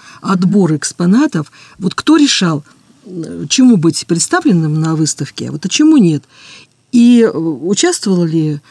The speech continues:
ну, вы уже, кстати, сказали, да, что, конечно, наш музей участвовал вот в этой выставке, а сколько всего экспонатов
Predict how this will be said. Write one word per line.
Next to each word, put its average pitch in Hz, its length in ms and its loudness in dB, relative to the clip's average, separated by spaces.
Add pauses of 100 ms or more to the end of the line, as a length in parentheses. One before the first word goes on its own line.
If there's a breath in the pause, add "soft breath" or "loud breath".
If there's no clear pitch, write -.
(120)
ну, 190 80 2
вы 196 60 4
уже, 170 180 0
кстати, - 320 -6
сказали, 160 480 -4
да, 180 220 -2
что, 156 160 -8
конечно, 165 340 -2
наш 160 200 -4
музей 165 300 0
участвовал 160 640 -4 (380 loud breath)
вот 151 260 -6
в 147 160 -6
этой 160 240 -4
выставке, 175 500 -4
а 156 100 -6
сколько 160 580 -4
всего 170 400 -4
экспонатов 170 520 -4